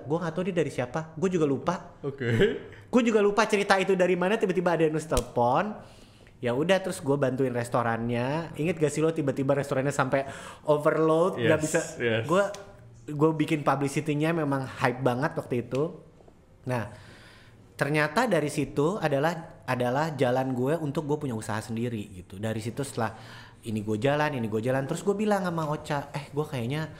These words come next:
Speaker 1: gue kayaknya pengen punya usaha." "Ya udah, lo usaha aja, nggak apa-apa." Dia orangnya sangat memberikan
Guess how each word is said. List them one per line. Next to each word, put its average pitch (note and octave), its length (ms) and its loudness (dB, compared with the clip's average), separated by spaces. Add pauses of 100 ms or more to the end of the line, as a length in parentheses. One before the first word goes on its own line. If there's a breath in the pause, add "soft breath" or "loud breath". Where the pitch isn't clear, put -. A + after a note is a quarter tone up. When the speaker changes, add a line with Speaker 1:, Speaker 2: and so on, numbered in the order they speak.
(680 loud breath)
Speaker 1:
gue C3 200 0 (120)
kayaknya D3 320 -2
pengen A#2 240 -2
punya A2+ 160 -2
usaha." G#2+ 720 -8
"Ya G#2 160 -2
udah, D#3+ 160 0
lo B3+ 160 -2
usaha C3+ 240 -2
aja, C#3 240 -4
nggak E3+ 240 -4
apa-apa." C3+ 320 -6
Dia C3 160 0
orangnya E3 400 0
sangat C#3 320 -4
memberikan B2+ 560 -2